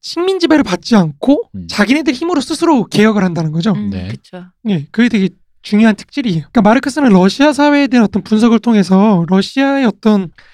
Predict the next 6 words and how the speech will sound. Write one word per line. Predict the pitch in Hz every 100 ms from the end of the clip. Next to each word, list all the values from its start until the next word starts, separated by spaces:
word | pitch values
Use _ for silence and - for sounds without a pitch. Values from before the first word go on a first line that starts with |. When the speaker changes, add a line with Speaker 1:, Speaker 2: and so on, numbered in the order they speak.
| - - _
Speaker 1:
그 | 208
아시아적 | 180 180 269 285
농민 | 180 175 240 302
공동체가 | 214 196 220 - 233 214
지니고 | - 208 226 214
있는 | 165 185